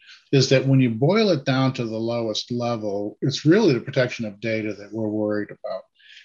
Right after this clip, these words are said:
And that's one of the things that's actually fallen apart a little bit in this hybrid workforce is, you know, people trying to figure out different ways to be able to share data that may not be consistent with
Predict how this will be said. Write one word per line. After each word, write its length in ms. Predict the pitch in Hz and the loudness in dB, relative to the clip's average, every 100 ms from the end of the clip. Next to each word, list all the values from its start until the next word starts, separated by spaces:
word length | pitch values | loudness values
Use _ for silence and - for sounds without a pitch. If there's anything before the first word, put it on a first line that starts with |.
| _ | _
And 420 | 147 127 120 117 120 | 2 4 4 4 4
that's 240 | 156 175 | 2 2
one 140 | 175 | 2
of 60 | 143 | 4
the 40 | |
things 200 | 139 123 | 2 0
that's 220 | 117 113 123 | -2 -4 -4
actually 460 | 117 - - 117 | -4 -6 -4 -4
fallen 360 | 110 127 120 117 | -4 -6 -6 -6
apart 320 | 113 123 123 | -4 -4 -2
a 100 | 113 | -4
little 180 | 110 107 | -6 -6
bit 180 | 110 104 | -6 -6
in 100 | 101 | -6
this 160 | 104 | -6
hybrid 420 | - 113 107 107 98 | -4 -2 -2 -4 -4
workforce 800 | 113 123 127 - 104 95 95 - | 0 0 0 -4 -6 -4 -4 -2
is, 260 | 107 101 - - _ _ _ | -2 -2 -6 -12 _ _ _
you 60 | - | -2
know, 80 | 110 | 2
people 240 | 139 123 | 4 4
trying 260 | 117 127 120 | 2 0 0
to 60 | |
figure 340 | 113 - 117 117 | -2 -2 0 0
out 200 | 110 - | 0 -2
different 280 | 131 120 123 | -2 -2 -4
ways 280 | 113 107 | -4 -4
to 80 | - | -6
be 120 | 110 | -6
able 220 | 113 107 110 | -4 -4 -6
to 80 | |
share 340 | 107 - 127 120 | -6 -2 -2 -2
data 360 | 107 104 104 101 | -4 -8 -10 -10
that 140 | 107 | -2
may 340 | 127 110 107 | 0 0 0
not 480 | 107 110 117 117 123 | 0 0 0 0 -2
be 120 | 113 107 | -4 -6
consistent 640 | - 101 - 113 - 104 | -6 -6 -4 -4 -6 -8
with 140 | 104 | -10